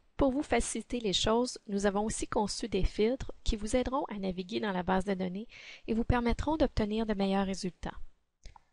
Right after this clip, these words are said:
Vous remarquerez que sur le côté gauche, vous avez l'option de filtrer les activités axées sur les tâches par voie de transition ou par niveau.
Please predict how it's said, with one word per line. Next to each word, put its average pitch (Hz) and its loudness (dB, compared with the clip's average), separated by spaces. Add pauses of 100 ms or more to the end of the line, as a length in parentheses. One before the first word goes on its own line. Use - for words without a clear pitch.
(180)
Vous 233 8
remarquerez 233 4
que - 0
sur 233 2
le 233 2
côté 247 -2
gauche, 208 2
vous 202 0
avez 220 2
l'option 262 -2
de 240 -2
filtrer - -6
les 214 -2
activités 185 -6
axées - -4
sur 196 -2
les 175 -2
tâches 214 -4 (420)
par 185 2
voie 247 6
de 277 2
transition 202 0
ou 220 -2
par 190 -4
niveau. 175 -8